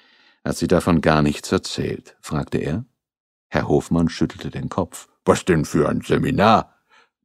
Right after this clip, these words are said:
„Gute Frage“, antwortete Rubin und fügte hinzu,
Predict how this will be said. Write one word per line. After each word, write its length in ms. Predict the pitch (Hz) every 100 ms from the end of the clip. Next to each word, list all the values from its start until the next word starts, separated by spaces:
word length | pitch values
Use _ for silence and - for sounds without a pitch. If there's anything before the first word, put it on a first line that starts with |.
| _ -
„Gute 280 | 73 71
Frage“, 680 | 76 - 95 95 65 - 62 -
antwortete 560 | - - 76 73 73 71
Rubin 440 | 80 71 82 76
und 120 | 69
fügte 340 | - 82 - 71
hinzu, 480 | 73 69 - 82